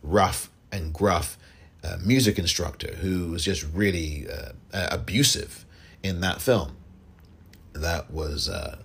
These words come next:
Miles Teller was in that movie too, and I forget what it was called.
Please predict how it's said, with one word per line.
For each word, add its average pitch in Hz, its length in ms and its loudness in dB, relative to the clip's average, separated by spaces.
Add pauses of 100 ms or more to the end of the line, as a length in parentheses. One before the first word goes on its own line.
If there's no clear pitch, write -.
(120)
Miles 107 360 6
Teller 107 280 4
was - 160 -2
in 76 140 -4
that 65 140 -6
movie 73 220 -8
too, 78 220 -2
and 73 80 -8
I 73 60 -6
forget 76 260 -6
what 69 100 -6
it 64 40 -10
was - 100 -10
called. - 320 -8